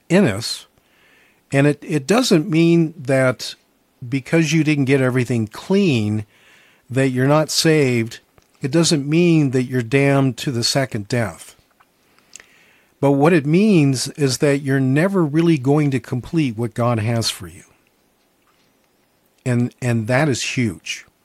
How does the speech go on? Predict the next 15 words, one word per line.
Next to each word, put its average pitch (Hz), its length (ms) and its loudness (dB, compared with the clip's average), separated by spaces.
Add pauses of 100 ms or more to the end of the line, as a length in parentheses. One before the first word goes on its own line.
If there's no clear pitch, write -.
(320)
because 123 560 -4 (500)
the 131 80 -4
Great 156 300 0
Commission, 135 560 -2 (1300)
what 143 220 4
we've 151 260 2
been 139 200 2
put 139 240 -2
here 123 160 -2
for, 120 300 -2
and 113 80 0
as 113 160 -2
I've 131 180 0
said 131 240 -2
before, 117 500 -2